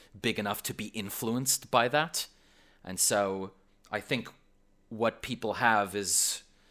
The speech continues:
the, the direction that the water flows in your toilet really comes from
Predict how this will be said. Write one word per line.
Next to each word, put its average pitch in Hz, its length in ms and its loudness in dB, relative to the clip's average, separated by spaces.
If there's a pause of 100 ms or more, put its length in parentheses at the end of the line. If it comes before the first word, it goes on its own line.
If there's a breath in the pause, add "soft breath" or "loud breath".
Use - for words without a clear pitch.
(520 soft breath)
the, 92 440 -2
the 101 120 -4
direction 113 640 2
that 101 120 -4
the 107 80 0
water 107 240 4
flows 107 320 -2
in 98 80 -6
your 92 80 -6
toilet 107 400 0
really 104 240 -2
comes 95 320 -4
from 92 400 -2